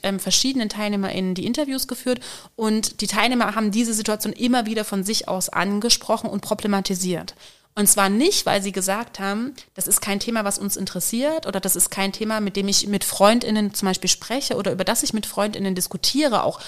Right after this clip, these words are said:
scharf und kontrovers und im Streit diskutiere. Nee, das stimmt, das machen, machen wir, aber hier sind wir in einem Raum, wo ich ganz viele Menschen noch nicht kenne,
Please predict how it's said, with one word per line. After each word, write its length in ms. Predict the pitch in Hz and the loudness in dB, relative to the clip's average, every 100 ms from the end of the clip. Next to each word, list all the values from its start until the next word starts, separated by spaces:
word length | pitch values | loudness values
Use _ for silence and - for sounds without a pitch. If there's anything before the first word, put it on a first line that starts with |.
| - | 0
scharf 560 | - 240 285 277 - | 2 4 6 6 4
und 140 | 202 185 | -4 -2
kontrovers 720 | 185 - 180 240 285 240 - | -2 -2 -2 0 2 2 0
und 160 | 180 - - - - - | -6 -10 -16 -16 -20 -6
im 140 | 196 | 4
Streit 560 | 185 - - 269 339 277 | 4 4 2 2 4 0
diskutiere. 720 | 208 - 208 220 226 240 269 269 - - - | -4 -2 -2 0 0 0 -4 -6 -16 -20 -6
Nee, 300 | 214 311 427 415 - | 2 2 2 -4 -2
das 180 | 214 - | 4 4
stimmt, 440 | - 302 320 269 | 4 2 2 0
das 120 | 214 | 0
machen, 600 | 214 214 - 240 240 233 | 4 2 2 0 0 -2
machen 320 | 196 254 247 196 | 0 0 2 0
wir, 260 | 220 240 - | 0 -2 -2
aber 200 | 190 190 | -2 0
hier 280 | 185 285 302 | 2 4 4
sind 220 | 240 - | 2 0
wir 80 | 214 | 0
in 80 | |
einem 140 | 190 175 | 2 0
Raum, 640 | - 220 285 262 254 294 - - | 2 4 6 4 2 -2 -4 -4
wo 80 | 202 | 0
ich 140 | 196 | 2
ganz 240 | 226 240 - | 2 2 2
viele 140 | 233 | 2
Menschen 360 | 214 208 - 196 | 2 2 2 0
noch 140 | 196 | -2
nicht 260 | 202 214 - | 0 0 0
kenne, 400 | - 180 160 | -2 -4 -4